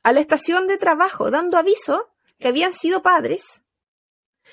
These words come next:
y solicitando permiso para que Andrés se pudiera ausentar de sus labores policiales de guardia, creando una conexión inmediatamente entre el parto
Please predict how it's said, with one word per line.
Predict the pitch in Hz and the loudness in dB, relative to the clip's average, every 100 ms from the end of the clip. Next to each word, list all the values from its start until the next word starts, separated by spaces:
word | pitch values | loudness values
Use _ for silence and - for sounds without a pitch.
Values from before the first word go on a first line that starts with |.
| - _ | -20 _
y | - | -8
solicitando | 269 320 311 320 381 403 | -2 -2 2 2 2 0
permiso | 392 370 403 247 | 0 -2 -2 0
para | 277 285 277 | 0 0 -2
que | 294 294 285 277 | -2 0 2 0
Andrés | 277 285 285 349 | -2 -4 -4 -4
se | - | -4
pudiera | 294 311 320 | 0 2 2
ausentar | 339 320 311 330 | 0 -6 -4 -2
de | 320 | -4
sus | 311 311 | -6 -2
labores | 302 285 302 302 294 294 285 - | 0 2 2 2 0 -2 -8 -8
policiales | - 302 339 453 330 - _ _ _ _ _ _ _ _ - | -2 -2 0 -2 -2 -12 _ _ _ _ _ _ _ _ -2
de | 262 | 2
guardia, | 269 208 156 - _ _ _ - _ _ - - _ _ _ _ _ _ _ _ _ _ _ _ _ | 4 4 0 -4 _ _ _ -20 _ _ -20 -20 _ _ _ _ _ _ _ _ _ _ _ _ _
creando | 170 180 | 2 4
una | 214 202 | 4 4
conexión | 190 180 214 220 | 2 0 0 2
inmediatamente | 202 175 233 254 302 359 427 | 2 0 0 -2 -2 -4 -4
entre | 269 277 | -4 -4
el | |
parto | 269 - 285 - 302 | -2 -4 -4 -12 -14